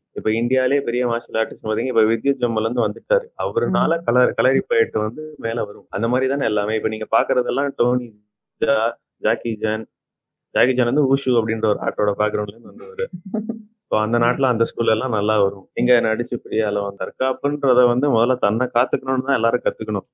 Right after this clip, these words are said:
Speaker 1: நான் நாலு பேத்துக்கு பண்ணி காட்டணும் அப்படின்னு வந்து கத்துக்கிறவங்கள, அந்த, அந்த மைண்ட் செட் வந்துருச்சுனாலே அவங்களால வந்து முன்னேறவே முடியாது. உங்களுக்கு
Speaker 2: கரெக்ட்.
Speaker 1: வந்து மெயினா நீங்க whom you, whom you get inspired from. இது ஒரு பெரிய ஃபேக்டர். And it is all about self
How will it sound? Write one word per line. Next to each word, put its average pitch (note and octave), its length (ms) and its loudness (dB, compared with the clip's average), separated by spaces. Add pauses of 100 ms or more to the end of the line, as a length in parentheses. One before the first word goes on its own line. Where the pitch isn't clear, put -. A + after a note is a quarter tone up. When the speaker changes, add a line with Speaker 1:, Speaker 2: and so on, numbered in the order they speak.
(440)
Speaker 1:
நான் G#2+ 180 -2
நாலு A2 220 0
பேத்துக்கு B2+ 240 0
பண்ணி B2 280 -2
காட்டணும் A#2+ 500 0
அப்படின்னு A#2 220 -2
வந்து A2+ 100 -4
கத்துக்கிறவங்கள, G#2+ 540 -4
அந்த, G2+ 200 -4
அந்த G#2+ 120 -4
மைண்ட் A2+ 260 -6
செட் C#3 200 -20
வந்துருச்சுனாலே A2+ 680 -6
அவங்களால G#2+ 340 0
வந்து G#2+ 320 -4
முன்னேறவே A2 440 -2
முடியாது. G2 340 -10
உங்களுக்கு G#2+ 360 -2
Speaker 2:
கரெக்ட். A#2 60 0
Speaker 1:
வந்து C#3+ 80 2
மெயினா B2+ 680 0
நீங்க G#2+ 340 -4
whom D3 240 -2
you, C#3+ 240 -2
whom C#3+ 200 -14
you C3+ 140 -2
get C3+ 200 -8
inspired A2 400 -12 (100)
from. G2 100 -18 (380)
இது G#2 160 -4
ஒரு G2+ 120 0
பெரிய A2+ 320 -2
ஃபேக்டர். - 340 -6 (720)
And A2+ 120 -2
it G#2+ 100 -4
is G#2+ 100 -2
all D3+ 180 -2
about D#3 360 -4
self D3+ 100 -4